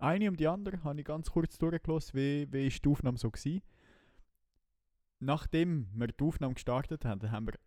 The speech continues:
neunzig Sekunden haben wir darüber geredet.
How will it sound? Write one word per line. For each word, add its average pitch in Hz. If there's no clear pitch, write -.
neunzig 190
Sekunden 156
haben 131
wir 151
darüber 135
geredet. 120